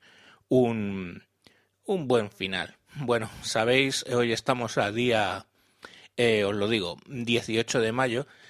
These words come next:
y ayer, día diecisiete de mayo del dos mil catorce, el Atlético de Madrid hizo la machada de convertirse en campeón de Liga. El seguidor del Atlético siempre nos han puesto el San Benito de sufridores,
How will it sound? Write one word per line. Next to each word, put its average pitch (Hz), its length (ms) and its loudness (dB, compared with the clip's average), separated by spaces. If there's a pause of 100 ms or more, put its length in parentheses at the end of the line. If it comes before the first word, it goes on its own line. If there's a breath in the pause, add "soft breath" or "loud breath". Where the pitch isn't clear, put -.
y 139 140 0
ayer, 131 380 2
día 127 180 4
diecisiete 113 480 -2
de 123 100 2
mayo 120 280 0
del 104 160 0
dos 98 160 -2
mil 113 160 -6
catorce, 117 580 -2
el 101 100 -2
Atlético 120 640 2
de 123 120 0
Madrid 113 420 0
hizo 120 240 -2
la 113 120 4
machada 113 640 0
de 113 240 0
convertirse 107 540 -4
en 113 100 -6
campeón 98 460 -2
de 85 80 -10
Liga. - 380 -14 (800 soft breath)
El 127 300 2
seguidor 131 420 2
del 151 140 2
Atlético 123 560 2
siempre 123 280 -4
nos 120 200 -4
han 117 100 -2
puesto 120 240 -2
el 117 80 2
San 107 180 0
Benito 107 320 0
de 110 120 2
sufridores, 110 960 -4